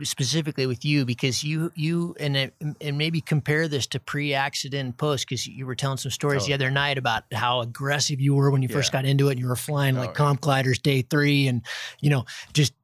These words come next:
Speaker 1: like, you were
Speaker 2: Yeah.
Speaker 1: just full on. And then, and I'm, did the accident, was it literally that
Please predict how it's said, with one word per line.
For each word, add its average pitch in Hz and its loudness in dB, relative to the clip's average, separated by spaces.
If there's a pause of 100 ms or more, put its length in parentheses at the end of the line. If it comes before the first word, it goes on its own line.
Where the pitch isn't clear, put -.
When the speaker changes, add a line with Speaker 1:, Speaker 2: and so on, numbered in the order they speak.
(140)
Speaker 1:
like, 135 0
you 139 0
were 143 4
Speaker 2:
Yeah. 117 -2
Speaker 1:
just 120 0
full 170 2
on. 139 4
And 131 4
then, 139 4
and 143 0
I'm, 139 -8 (680)
did 143 -2
the 139 0
accident, 170 -2
was 139 0
it 147 -8
literally 165 4
that 139 -2